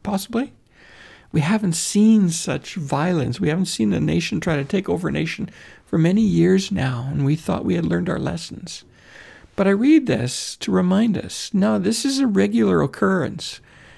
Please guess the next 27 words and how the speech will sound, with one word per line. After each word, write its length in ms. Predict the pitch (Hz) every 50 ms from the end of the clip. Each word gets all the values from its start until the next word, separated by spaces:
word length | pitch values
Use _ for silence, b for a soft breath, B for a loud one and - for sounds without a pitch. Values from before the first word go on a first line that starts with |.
| B B B B B B
As 120 | - 156 151
long 200 | 160 185 233 247
as 80 | 208
there 120 | 202 202 202
will 120 | 202 190
be 100 | 165 180
humans 560 | 165 170 - 220 214 208 196 190 175 160 170 - -
on 160 | - 160 147
this 180 | 143 151 156 -
earth, 340 | - - 170 147 135 - - -
there 280 | - 156 139 170 185 185
will 160 | 180 190 170
be 160 | 160 185 175
nations 580 | 160 151 151 165 180 - - 214 170 165 165 165 -
invading 500 | - 175 175 196 190 185 185 190 175 170
nations. 640 | 180 208 233 233 - - - 180 185 - - - b b b b b b b b b b b _
There 100 | 180 185
will 60 | 185
be 160 | 175 165 180
nations 520 | 170 165 165 190 214 214 - 226 180 170 -
fighting 580 | - - - 202 220 220 220 - 226 196 165
nations. 540 | 143 - - - - - - - - 156 -
There 100 | - 220
will 100 | 170 180
be, 280 | 175 196 190 202 202 -
be 180 | - - 220
wars. 600 | 208 190 196 226 302 302 - - - - - -